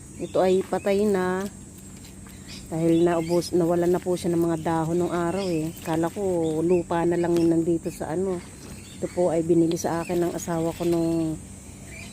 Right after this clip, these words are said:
nakaraan na birthday ko. Ayan. Ayan, lumago uli.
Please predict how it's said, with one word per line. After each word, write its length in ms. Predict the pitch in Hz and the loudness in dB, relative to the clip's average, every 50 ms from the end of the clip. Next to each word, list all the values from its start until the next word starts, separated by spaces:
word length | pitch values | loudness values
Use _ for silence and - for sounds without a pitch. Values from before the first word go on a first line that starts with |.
| - - 180 | -8 -4 -4
nakaraan 480 | 180 170 170 165 165 175 165 165 165 | -2 0 0 0 2 2 2 2 2
na 80 | 160 156 147 151 156 151 151 151 | 2 2 0 -2 -4 -6 -2 0
birthday 480 | 165 165 160 160 - - 175 170 175 170 - | 2 2 2 2 0 0 0 0 0 0 -4
ko. 400 | - - 208 208 208 208 208 208 220 220 - - - - - - - - | -6 -2 0 2 2 2 2 0 -2 -4 -8 -12 -14 -16 -16 -16 -8 -6
Ayan. 560 | 151 151 160 170 175 165 160 147 139 143 156 - - - - - - - - - - - - - - - - - - - - - - - - - | -2 -2 0 0 0 0 0 -2 -4 -4 -6 -10 -12 -14 -14 -14 -14 -14 -16 -16 -14 -14 -14 -14 -16 -16 -16 -16 -16 -16 -16 -16 -16 -14 -12 -8
Ayan, 160 | 160 156 151 156 | -6 -2 0 2
lumago 480 | 180 202 214 214 208 208 196 190 220 | 2 4 2 2 2 2 2 4 4
uli. 240 | 233 233 240 220 180 | 4 4 4 2 2